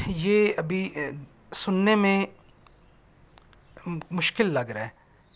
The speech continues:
एकदम आपको मुमकिन है कि इस तरह सोच के मुश्किल लगे कि ये कैसे हम इसको करेंगे। तो इसको हम ये है कि दो दर्जों में कर लेते हैं, क्योंकि इसमें काम फिर थोड़ा सा आसान हो जाता है। एक इसमें हम दर्जा ये कर लेते हैं कि पहले सिर्फ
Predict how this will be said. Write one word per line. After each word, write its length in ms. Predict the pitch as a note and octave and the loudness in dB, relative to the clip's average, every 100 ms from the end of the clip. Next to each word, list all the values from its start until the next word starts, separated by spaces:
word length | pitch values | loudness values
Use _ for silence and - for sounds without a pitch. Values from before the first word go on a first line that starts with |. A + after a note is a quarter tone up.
| D#3+ | -8
एकदम 360 | D3 E3 E3+ E3 | 2 2 0 -6
आपको 640 | - E3 - - - - E3+ | -2 -4 -4 -14 -14 -10 -4
मुमकिन 400 | E3 D#3+ G3 G3 | -2 0 0 2
है 100 | F#3+ | 2
कि 120 | F#3+ | 0
इस 140 | F3+ | -2
तरह 140 | - F3 | 2 2
सोच 340 | - D#3+ F3 | 2 -2 -2
के 120 | - | -2
मुश्किल 340 | E3+ D#3+ - G#3 | -2 0 0 4
लगे 240 | E3 D#3+ | 4 2
कि 80 | E3+ | 0
ये 280 | E3 D#3+ D#3+ | 0 0 -2
कैसे 360 | - E3 D#3+ | -2 -2 0
हम 160 | E3 C#3 | -2 -2
इसको 220 | C3+ - | -4 -6
करेंगे। 500 | E3 C#3 A#2+ A2 G#2 - - - - - - - - | -4 -4 -4 -6 -10 -14 -20 -20 -20 -20 -20 -18 -4
तो 120 | A3+ | -2
इसको 300 | A3 - A#3+ | -2 0 2
हम 200 | G3 G3+ | 2 0
ये 120 | G3 | 0
है 60 | G3 | -2
कि 140 | G3 | -2
दो 540 | E3+ C3+ D#3 E3+ F#3 - - D#3 | -6 -4 -2 0 0 -4 -14 -4
दर्जों 360 | D3+ C3+ D3+ | -4 -2 -2
में 180 | D3+ D3+ - - | -2 -2 -6 -2
कर 120 | A#2+ | -2
लेते 300 | A2 G#2 G#2 | -2 -10 -12
हैं, 160 | G#2 - - - - - | -12 -14 -20 -20 -20 -8
क्योंकि 200 | F#3+ G#3+ | -2 -2
इसमें 240 | G3 G3+ | 0 -2
काम 280 | F#3+ F3 F3 | 2 4 4
फिर 220 | F3 F3 - - | 0 -4 -4 0
थोड़ा 140 | E3+ | 2
सा 160 | E3 F#3 | 4 2
आसान 460 | - - D3 B2+ | 0 -6 -4 -4
हो 80 | A#2+ | -6
जाता 280 | G2+ G2 - | -8 -8 -8
है। 120 | - - _ - - - - - G3+ | -10 -12 _ -20 -20 -20 -20 -4 2
एक 200 | G3+ G#3 | 4 2
इसमें 280 | - G3+ | 0 2
हम 260 | F#3 F3+ F#3 - _ - | 4 2 -2 -12 _ -8
दर्जा 320 | D#3 C#3 D#3 | -4 0 2
ये 180 | F3+ F3+ | 2 2
कर 200 | F#3 F3 | 2 0
लेते 280 | D#3+ D#3 D#3+ | 0 -4 -6
हैं 100 | D#3+ | -6
कि 100 | - - | -8 -2
पहले 220 | F3+ F#3 | 0 0
सिर्फ 440 | - - F#3+ G3 | -4 0 2 0